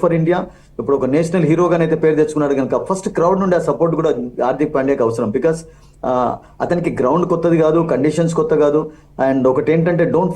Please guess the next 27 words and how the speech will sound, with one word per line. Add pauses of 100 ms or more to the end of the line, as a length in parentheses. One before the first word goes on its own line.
forget,
he's
also
from (540)
గుజరాతీ
కనుక (360)
I
think,
uh, (240)
he
has
to
enjoy
that (100)
support.
ఎందుకంటే (320)
ఫస్ట్
మ్యాచ్
బ్యాన్
తర్వాత
మళ్ళీ
వస్తున్నాడు
లీడ్
చేయడానికి.
And
ముంబైని (280)
ఇప్పుడు